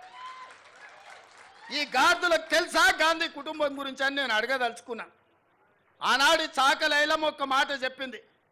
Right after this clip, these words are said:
"గడీలలో గడ్డి మొలవాల్సిందే" అని. సాయుధ రైతాంగ పోరాటం గడీలలో గడ్డి మొలిసింది, గడీలు బద్దలై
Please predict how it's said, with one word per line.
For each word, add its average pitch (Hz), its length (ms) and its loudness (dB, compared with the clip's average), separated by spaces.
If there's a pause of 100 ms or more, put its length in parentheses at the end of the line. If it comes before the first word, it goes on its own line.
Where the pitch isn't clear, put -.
(640)
"గడీలలో 269 880 0
గడ్డి 233 300 -2
మొలవాల్సిందే" 226 880 -2
అని. 196 200 -4 (720)
సాయుధ 277 540 2
రైతాంగ 277 720 0
పోరాటం 294 800 2 (600)
గడీలలో 330 600 4 (220)
గడ్డి 302 280 0
మొలిసింది, 339 680 2 (600)
గడీలు 349 460 4
బద్దలై 370 920 2